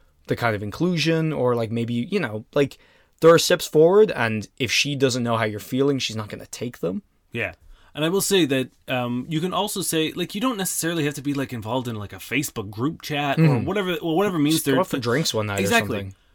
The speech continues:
Speaker 1: It's probably the
Speaker 2: Before
Speaker 1: easiest way to do it.
Speaker 2: Before it happens, even, like, the night of, or, you know, a couple nights of,
Speaker 1: Mm-hmm.
Speaker 2: or, or just, like, go and have some drinks, because, uh, people,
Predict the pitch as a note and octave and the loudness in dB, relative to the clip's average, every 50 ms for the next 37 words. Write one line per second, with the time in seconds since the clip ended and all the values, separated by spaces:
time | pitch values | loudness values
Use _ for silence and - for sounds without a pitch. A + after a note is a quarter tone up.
0 | _ _ - C#3+ C#3 E3+ F#3+ F#3+ F#3 E3 C#3 A#3 B3 B3 C#3+ D#3+ E3 C3 A#2+ A#2 | _ _ -4 0 4 6 8 8 8 8 6 6 4 4 4 4 4 4 2 0
1 | A2 - - G2+ F#2+ F#2+ F#2+ F#2+ F#2 F#2+ G#2 B2+ E3 C#4 - - G3 G3+ G#3+ G#3+ | -2 -2 -2 -2 -2 -2 -2 -2 0 0 0 0 -2 -4 -6 -6 -2 0 0 0
2 | G3 F3 - E3 F3 E3+ - - A2 G#2+ C3 F#3 F#3+ - - - A3+ A3+ C4 B3 | 0 -2 -4 -6 -6 -6 -6 -6 -6 -6 -6 -6 -8 -8 -4 0 2 2 4 4
3 | A#3 G#3+ G3+ - - F3+ E3 D#3+ D3+ D#3 D3 - C#3+ C#3+ C#3+ C#3+ D3+ D3+ C#3+ - | 4 2 0 0 -2 -2 0 0 0 0 0 -2 -2 0 0 0 -2 -2 -6 -12
4 | - - D3+ D3 C#3 C3+ C3+ C3+ B2+ D3+ F3 D#3 C3 C3+ C#3 - - D3 C#3+ D#3 | -6 -2 0 2 2 2 2 0 -2 -4 -2 -2 -2 -2 -2 -2 -4 -4 -2 -2
5 | D3 C#3 C#3 C3+ - - - C#3 C3 B2+ C3 C#3+ B2+ B2+ D#3+ F#3+ - - - G#3+ | 0 0 -2 -2 -4 -6 -4 0 0 2 2 2 0 0 0 0 -2 -2 -2 -2
6 | G#3+ A3+ B3+ A3+ - A#3 G#3+ G#3+ - - - - - _ _ _ - A3 A#3+ C4 | -2 0 -2 -2 0 -2 -2 -2 -4 -10 -20 -20 -20 _ _ _ 0 0 2 2
7 | B3 A#3+ B3+ - - F#3+ D3 - D3+ C3+ G#2 - - - E3+ D3+ F3+ E3+ D#3+ - | 0 0 -2 -2 -4 -6 -4 -4 -4 -4 -4 -8 -10 -6 -4 -2 -2 -2 -4 -6
8 | - _ _ _ _ _ _ _ _ _ _ _ _ _ _ _ _ - E3 D#3 | -12 _ _ _ _ _ _ _ _ _ _ _ _ _ _ _ _ -10 -8 -8
9 | C#3+ - G3 A#3+ B3+ B3+ B3+ A#3+ A#3 A3 F#3+ - - | -4 0 2 2 2 4 2 2 2 2 0 -4 -8